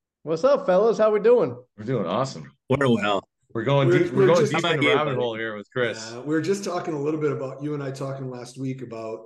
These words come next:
Speaker 4: after the wedge testing, about how some of the emotional side of what you guys are doing with data keeping and how you guys have eighteen to twenty-three-year-old kids, and your guys are talking about this, how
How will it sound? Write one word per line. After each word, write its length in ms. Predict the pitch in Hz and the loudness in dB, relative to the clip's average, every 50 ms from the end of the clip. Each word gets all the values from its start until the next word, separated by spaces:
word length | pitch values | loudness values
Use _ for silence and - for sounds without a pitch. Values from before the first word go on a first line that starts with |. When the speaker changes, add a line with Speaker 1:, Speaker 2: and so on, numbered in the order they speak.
| - | -14
Speaker 4:
after 220 | 127 123 - - 117 | -14 -12 -12 -10 -8
the 80 | 110 | -6
wedge 260 | 110 120 120 120 - - | -6 -6 -6 -6 -8 -8
testing, 340 | 120 107 104 - 113 107 | -8 -8 -10 -10 -12 -10
about 180 | 104 107 107 104 | -10 -10 -12 -12
how 120 | 110 113 | -12 -12
some 200 | 107 - 139 135 | -10 -8 -6 -6
of 60 | 131 117 | -4 -6
the 80 | 117 | -6
emotional 480 | 113 110 110 113 127 131 - 120 107 101 | -6 -6 -6 -8 -8 -8 -10 -12 -12 -12
side 320 | - - 107 107 104 98 | -12 -12 -10 -10 -8 -8
of 160 | 104 98 101 | -8 -10 -10
what 180 | 104 113 120 117 | -10 -10 -10 -10
you 120 | 123 117 | -12 -12
guys 240 | 104 110 107 101 - | -10 -10 -10 -10 -10
are 60 | 107 | -10
doing 220 | 98 107 107 104 104 | -8 -8 -8 -8 -8
with 120 | 104 104 | -10 -10
data 240 | 104 104 104 104 104 | -10 -8 -8 -8 -10
keeping 400 | 104 104 104 101 101 107 104 101 | -10 -12 -12 -12 -10 -10 -10 -10
and 100 | 101 101 | -10 -10
how 380 | 107 107 110 107 101 - - - - - - - - _ _ _ | -10 -10 -10 -10 -12 -12 -16 -20 -20 -20 -20 -20 -20 _ _ _
you 160 | - 120 131 135 | -6 -2 0 2
guys 280 | 139 131 123 123 - | 2 2 0 0 0
have 160 | 131 120 117 | 0 0 0
eighteen 400 | 107 123 135 131 - - 135 123 | 0 0 -2 -2 -2 -2 -2 -2
to 120 | 117 110 - | -2 -4 -4
twenty-three-year-old 800 | - 131 123 117 120 - 123 117 113 110 107 104 104 101 101 | -4 -4 -4 -4 -6 -6 -6 -6 -6 -6 -6 -6 -8 -8 -8
kids, 400 | 104 - 170 160 151 143 123 113 | -8 -6 -4 -4 -6 -6 -8 -10
and 100 | 113 113 | -12 -12
your 260 | 113 110 110 110 110 - | -12 -12 -12 -12 -14 -12
guys 280 | 131 127 117 110 - | -8 -8 -6 -6 -6
are 60 | 120 | -8
talking 260 | 113 - 123 120 - 123 | -8 -8 -8 -8 -8 -8
about 180 | 113 110 104 | -8 -8 -8
this, 200 | 110 113 110 - | -8 -8 -8 -8
how 340 | - 123 120 120 120 - | -8 -6 -6 -6 -6 -8